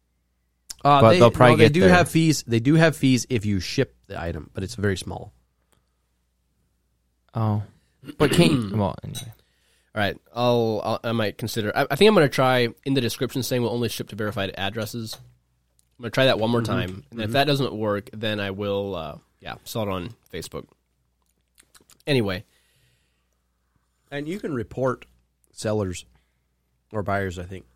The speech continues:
Speaker 3: I tried, and I got an error page,
Speaker 1: No.
Speaker 3: uh, which isn't surprising 'cause eBay is just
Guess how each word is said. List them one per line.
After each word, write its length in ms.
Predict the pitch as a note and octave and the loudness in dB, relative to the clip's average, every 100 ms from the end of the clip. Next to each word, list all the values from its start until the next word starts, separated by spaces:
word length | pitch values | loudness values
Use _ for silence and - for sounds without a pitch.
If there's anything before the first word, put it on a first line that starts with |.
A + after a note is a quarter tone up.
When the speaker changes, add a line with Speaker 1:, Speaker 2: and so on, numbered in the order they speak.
| _ _ - - - | _ _ -16 -12 -8
Speaker 3:
I 100 | D#3+ | -8
tried, 480 | - E3 G#3 A3+ F#3+ | -8 -8 -6 -6 -4
and 180 | D#3+ | -4
I 60 | C#3+ | -2
got 160 | D3+ C3+ | -2 -4
an 80 | |
error 240 | - C3 B2 | -6 -6 -6
page, 520 | A2 F2+ E2 - - _ | -8 -10 -10 -14 -20 _
Speaker 1:
No. 180 | F2+ F2 | -10 -8
Speaker 3:
uh, 40 | |
which 160 | B2 E3 | -6 -4
isn't 180 | D#3 B2+ | -2 -4
surprising 520 | A2+ B2+ A#2 G2+ G#2 | -4 -4 -4 -4 -10
'cause 160 | G2+ | -10
eBay 340 | F2 B2+ B2 G#2+ | -8 -4 -4 -4
is 120 | G#2 | -6
just 320 | - G#2 - | -10 -12 -12